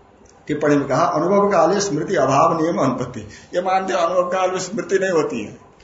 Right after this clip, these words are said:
क्यों नहीं होती है? जब दो नित्य पदार्थ हैं, आत्मा भी नित्य मानते हो, मन को भी नित्य मानते हो, दोनों के संयोग से स्मृति होना है।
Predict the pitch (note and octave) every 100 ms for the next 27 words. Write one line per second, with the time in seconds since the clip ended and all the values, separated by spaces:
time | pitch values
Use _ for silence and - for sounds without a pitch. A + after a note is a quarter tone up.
0 | _ G#3+ A3 A3 A3 A3 G3+ G3 - -
1 | - - - - - - _ E3 E3 -
2 | - - - _ G2 D3 G3+ F3+ F3 G3+
3 | D#3+ D3+ D3 D3 - C#3 C#3+ D3+ F3 F3
4 | D#3 D#3 E3 D3+ D3 D3 D3 E3+ G3+ -
5 | - - A#2 D3+ D#3 D#3+ D3+ D3 D3 C3+
6 | C3+ C3+ C#3+ D#3 F3+ F3+ F3+ D#3 E3 E3
7 | F#3 F3+ - G#3+ A3+ A3 F3+ E3+ D#3+